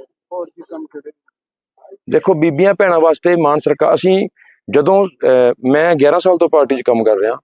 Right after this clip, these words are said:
Speaker 2: ਲਗਭਗ ਦੋ ਹਜ਼ਾਰ, ਪੰਦਰਾਂ ਤੋਂ। ਸਰਕਾਰ ਆਉਣ ਤੋਂ ਪਹਿਲਾਂ ਅਸੀਂ ਗਾਰੰਟੀਆਂ ਦਿੱਤੀਆਂ ਸੀ, ਐਜੂਕੇਸ਼ਨ ਦੀ ਗਾਰੰਟੀ ਦਿੱਤੀ ਸੀ, ਬਿਜਲੀ ਦੀ ਗਾਰੰਟੀ ਦਿੱਤੀ ਸੀ, ਤਕਰੀਬਨ ਮੁਹੱਲਾ ਕਲੀਨਿਕ ਦੀ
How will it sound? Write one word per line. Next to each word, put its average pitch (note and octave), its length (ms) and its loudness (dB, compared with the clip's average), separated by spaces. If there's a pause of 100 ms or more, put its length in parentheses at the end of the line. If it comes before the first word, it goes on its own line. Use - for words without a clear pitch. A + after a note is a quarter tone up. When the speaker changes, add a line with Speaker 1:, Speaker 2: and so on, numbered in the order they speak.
(180)
Speaker 2:
ਲਗਭਗ A2 320 0
ਦੋ A#2 200 2
ਹਜ਼ਾਰ, B2+ 400 -2 (460)
ਪੰਦਰਾਂ A#2+ 320 0
ਤੋਂ। C#3 200 -2 (340)
ਸਰਕਾਰ D3 360 0
ਆਉਣ D#3+ 160 0
ਤੋਂ D#3 100 -2
ਪਹਿਲਾਂ E3 220 2
ਅਸੀਂ D#3+ 160 -2
ਗਾਰੰਟੀਆਂ C3+ 320 -2
ਦਿੱਤੀਆਂ G#2+ 320 -6
ਸੀ, F#2+ 140 -10 (180)
ਐਜੂਕੇਸ਼ਨ B2+ 460 -2
ਦੀ B2 80 -2
ਗਾਰੰਟੀ A#2 300 -2
ਦਿੱਤੀ G#2 240 -6
ਸੀ, A2+ 120 -4
ਬਿਜਲੀ B2 300 -4
ਦੀ C#3+ 100 -2
ਗਾਰੰਟੀ A#2 300 -2
ਦਿੱਤੀ G2 260 -14
ਸੀ, G2 160 -12 (400)
ਤਕਰੀਬਨ D#3+ 540 0
ਮੁਹੱਲਾ C#3+ 340 0
ਕਲੀਨਿਕ C#3 280 -6
ਦੀ C#3 80 -8